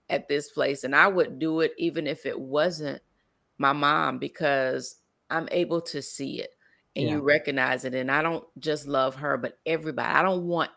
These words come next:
Speaker 1: anybody, including my worst enemy,
Speaker 2: Yeah.
Speaker 1: to have to deal with this. And so this is why we do what we do.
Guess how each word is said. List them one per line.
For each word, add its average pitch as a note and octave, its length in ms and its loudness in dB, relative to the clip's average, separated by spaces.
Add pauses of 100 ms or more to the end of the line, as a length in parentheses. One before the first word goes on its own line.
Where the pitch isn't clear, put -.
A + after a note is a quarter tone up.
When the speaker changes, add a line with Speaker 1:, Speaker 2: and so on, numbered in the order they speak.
Speaker 1:
anybody, E3 720 -4
including F3 460 -2
my D3+ 140 4
worst D#3+ 460 0
enemy, D3 440 -4 (280)
Speaker 2:
Yeah. A2+ 220 -8 (640)
Speaker 1:
to D3 120 0
have C3+ 240 2
to B2+ 60 -10
deal C3+ 280 0
with B2+ 140 -4
this. B2 180 -6
And C3 100 -10
so C3+ 300 0 (300)
this G3+ 160 6
is G#3 140 0
why G#3 140 12
we G#3 160 4
do G#3+ 180 4
what G#3+ 180 2
we A3 140 -2
do. A#3 320 -2